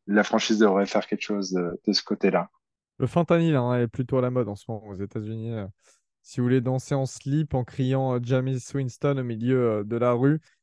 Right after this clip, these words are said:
Speaker 2: c'est toujours, euh, possible, messieurs. Thibaut Slovic qui nous a demandé, «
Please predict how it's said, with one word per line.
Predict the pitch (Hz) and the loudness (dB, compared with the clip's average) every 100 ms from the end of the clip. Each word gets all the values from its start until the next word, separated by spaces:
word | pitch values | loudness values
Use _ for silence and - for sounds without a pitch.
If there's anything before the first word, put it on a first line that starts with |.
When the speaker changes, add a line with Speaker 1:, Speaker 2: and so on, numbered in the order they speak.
| _ | _
Speaker 2:
c'est | - 120 | -8 -6
toujours, | - 131 135 | -4 0 4
euh, | 120 | 2
possible, | 107 135 - 120 101 90 | 4 4 4 -2 -4 -4
messieurs. | 101 104 - 101 - _ _ _ _ | -4 -8 -8 -10 -10 _ _ _ _
Thibaut | - 254 220 254 | 0 2 6 4
Slovic | - 214 214 220 - - _ _ _ | 4 2 2 0 -4 -18 _ _ _
qui | 139 | -2
nous | 143 | 2
a | 160 | 4
demandé, « | 175 196 226 | 4 6 6